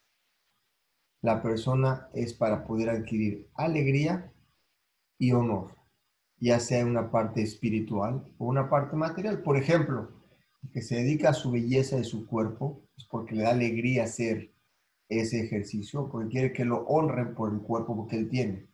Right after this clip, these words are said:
Es algo material. La riqueza, alguien quiere y busca las riquezas por la alegría que da a tenerlo,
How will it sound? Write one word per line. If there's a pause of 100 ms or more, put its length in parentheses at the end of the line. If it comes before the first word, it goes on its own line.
(260)
Es
algo
material. (500)
La
riqueza, (380)
alguien
quiere
y
busca
las
riquezas
por
la
alegría
que
da
a
tenerlo,